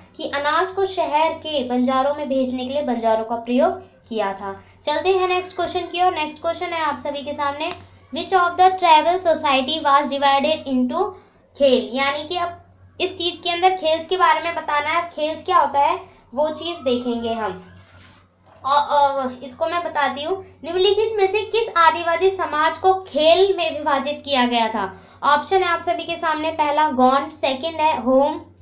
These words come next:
अ, third option है सैंथल and last option is bheel। So इसका जो सही ऑप्शन है वो है हमारा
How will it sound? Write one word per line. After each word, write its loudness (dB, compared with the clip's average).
अ, 2
third 0
option 0
है -2
सैंथल -2
and 0
last 2
option 0
is -4
bheel। 0
So -8
इसका -2
जो 2
सही -2
ऑप्शन -4
है -6
वो 0
है -2
हमारा 0